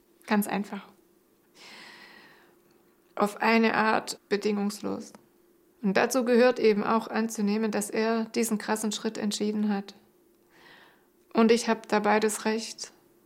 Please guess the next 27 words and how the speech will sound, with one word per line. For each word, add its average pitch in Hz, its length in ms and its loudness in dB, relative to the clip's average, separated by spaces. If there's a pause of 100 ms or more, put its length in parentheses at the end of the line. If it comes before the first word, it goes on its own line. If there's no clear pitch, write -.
zu - 160 -4
erfahren, 202 720 0 (580)
warum. 208 480 2 (1200)
Nee, 208 160 4
ich 220 120 2
hab 202 100 2
nicht 190 200 -2
das 202 160 -4
Recht 196 200 -6
zu - 80 -6
erfahren, 196 540 -4
warum. 196 320 -2
Aber 208 160 4
ich 226 100 0
hab 220 120 0
das 226 200 0
Recht, 226 220 -4
meinen 214 160 0
Frieden 233 320 -6
zu - 120 -12
finden 202 400 -8
damit. 208 360 -8 (720)
So 233 200 2
ist 226 120 2
es 208 140 -6
besser 214 320 -4
gesagt. - 560 -12